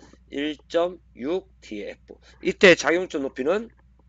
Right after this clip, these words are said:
구 미터입니다. T는 더블유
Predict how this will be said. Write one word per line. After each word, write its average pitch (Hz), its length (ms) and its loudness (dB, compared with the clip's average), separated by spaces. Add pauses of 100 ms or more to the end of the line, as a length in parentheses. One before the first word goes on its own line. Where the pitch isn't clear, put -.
(2750)
구 139 140 -6
미터입니다. 143 680 -6 (2500)
T는 175 420 2 (1400)
더블유 117 460 -6